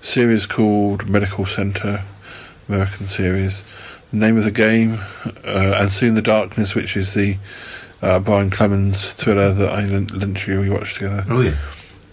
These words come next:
Speaker 1: Uh, something called Green Acres. She was in a couple of episodes of the detective show Cannon,
Speaker 2: Mm-hmm.
Speaker 1: again showing that she was in America by
Speaker 2: Mm.
Speaker 1: seventies. She did something called Necromancy. She was in a couple of episodes,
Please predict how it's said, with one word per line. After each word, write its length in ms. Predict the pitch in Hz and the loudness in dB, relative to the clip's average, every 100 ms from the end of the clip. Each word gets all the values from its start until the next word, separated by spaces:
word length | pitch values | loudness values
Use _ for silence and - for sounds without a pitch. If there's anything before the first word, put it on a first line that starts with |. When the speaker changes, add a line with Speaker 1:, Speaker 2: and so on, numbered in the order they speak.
| - | -4
Speaker 1:
Uh, 240 | 101 101 101 | 2 2 2
something 200 | 117 107 | 0 0
called 180 | 107 110 | -2 0
Green 240 | 117 113 | 2 4
Acres. 560 | 113 113 120 113 - - - - 135 - - | 4 2 2 0 -2 -8 -16 -10 -10 -10 -6
She 60 | |
was 100 | - | 0
in 60 | 107 | 2
a 40 | |
couple 200 | 104 92 120 | 0 0 0
of 60 | 101 | 0
episodes 440 | - 104 101 98 | 2 2 2 0
of 400 | 98 95 - - | 0 -2 -6 -4
the 200 | - 95 95 | 2 2 0
detective 460 | - 98 117 - 92 | -4 0 0 0 -2
show 260 | - 107 95 | 0 2 2
Cannon, 400 | 104 113 120 123 | 2 2 2 -2
Speaker 2:
Mm-hmm. 480 | - 151 127 180 - | -4 -4 -4 -6 -4
Speaker 1:
again 240 | - 95 | 0 2
showing 420 | 95 - 110 101 101 | 2 2 2 2 2
that 80 | |
she 140 | 95 104 | 0 2
was 140 | 95 | 2
in 200 | 101 98 95 - | 2 2 -2 -4
America 440 | 101 104 101 - | 0 2 2 -2
by 160 | 101 - | 2 2
Speaker 2:
Mm. 260 | 101 139 87 - - | 2 0 -2 -6 -10
Speaker 1:
seventies. 600 | - 107 101 110 107 98 - - - - - | 0 2 2 2 2 -2 -12 -18 -16 -16 -18
She 100 | - | -12
did 100 | - | -6
something 220 | - 107 104 | -2 -2 0
called 220 | 101 98 | 2 4
Necromancy. 1000 | 98 110 - 113 107 107 - 107 107 107 | 4 2 2 2 2 0 0 2 2 0
She 200 | 98 - | -4 -2
was 80 | 104 | 0
in 80 | 101 | 0
a 40 | |
couple 300 | 95 104 117 | 0 -4 -2
of 80 | 98 | -2
episodes, 680 | - - 101 98 98 - | -2 2 2 2 0 -6